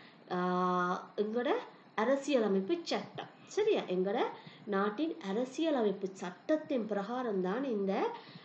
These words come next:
அரசாங்க சேவை ஆணைக்குழு ஸ்தாபிக்கப்பட்டது. இந்த அரசாங்க சேவை ஆணைக்குழு ஸ்தாபிக்கப்பட்டது, ஆ, எங்களோட, ம், அரசியலமைப்பு சட்டத்தின்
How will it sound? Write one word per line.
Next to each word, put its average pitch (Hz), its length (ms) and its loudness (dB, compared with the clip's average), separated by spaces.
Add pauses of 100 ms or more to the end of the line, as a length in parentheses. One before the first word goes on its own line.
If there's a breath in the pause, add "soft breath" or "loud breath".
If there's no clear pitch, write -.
(160 loud breath)
அரசாங்க 247 580 0
சேவை 214 420 2 (100)
ஆணைக்குழு 254 680 0
ஸ்தாபிக்கப்பட்டது. 214 840 -2 (380 loud breath)
இந்த 226 260 -2
அரசாங்க 247 580 -2
சேவை 170 520 -4
ஆணைக்குழு 226 640 0
ஸ்தாபிக்கப்பட்டது, 196 1040 -2 (640 loud breath)
ஆ, 190 500 2
எங்களோட, 220 520 2 (360)
ம், 185 680 2 (680 loud breath)
அரசியலமைப்பு 226 720 0
சட்டத்தின் 240 760 -2